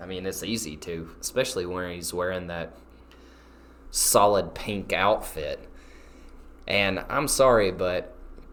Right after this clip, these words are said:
he's got <laughs> to be a, an athlete and to be a, you know, a soccer player. Most soccer players are pretty chiseled out of stone.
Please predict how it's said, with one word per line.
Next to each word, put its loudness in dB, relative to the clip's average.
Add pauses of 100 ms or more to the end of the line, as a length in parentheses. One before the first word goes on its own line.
(580)
he's 2
got 4 (600)
<laughs> -6
to 4
be 4
a, 2 (960)
an -2
athlete 0
and -12
to -10
be -4
a, -4 (300)
you -6
know, -6
a -6
soccer 2
player. -2
Most 2
soccer 4
players -2
are -6
pretty 2
chiseled 0
out 0
of -4
stone. 0